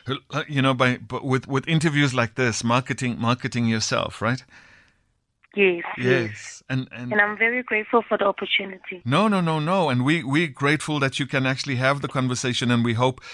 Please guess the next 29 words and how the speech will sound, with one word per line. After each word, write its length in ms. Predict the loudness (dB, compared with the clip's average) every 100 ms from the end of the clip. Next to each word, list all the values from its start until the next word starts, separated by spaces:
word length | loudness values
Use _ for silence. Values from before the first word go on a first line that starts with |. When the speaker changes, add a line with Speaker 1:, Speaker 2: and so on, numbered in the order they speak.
| -20 -4
Speaker 1:
that 260 | -2 -2 -2
whatever, 640 | 0 2 2 4 2 0
you 160 | -2 -2
know, 320 | 0 2 0 -4
uh, 180 | -6 -6
comes 340 | -2 0 0
from 260 | 0 0 2
this 360 | 2 0 -2
benefits, 600 | -4 0 0 0 -4 -6 -14 -20 -10 -2
benefits 500 | 0 0 0 -2 -2
you 180 | 0
as 140 | 0 0
well, 300 | 2 2 -2 -14 -12
uh, 240 | -2 0 0
in 200 | 0 2 4
that 200 | 2 0
particular 460 | -6 -4 -2 -4
space. 320 | -2 -4 -4 -10 -20 -4
Let's, 280 | -2 -2 -2
let's 220 | -2 0
just 200 | -2 0
talk 240 | 2 2 0
about, 560 | 0 2 4 2 -4 -14 _ 2
um, 380 | 4 4 0 -6
you 160 | -2 2
know, 220 | 2 2 -2
Drum 320 | 0 2 4
Roll 260 | 4 4 2
Entertain-, 720 | -2 -4 -2 0 2 2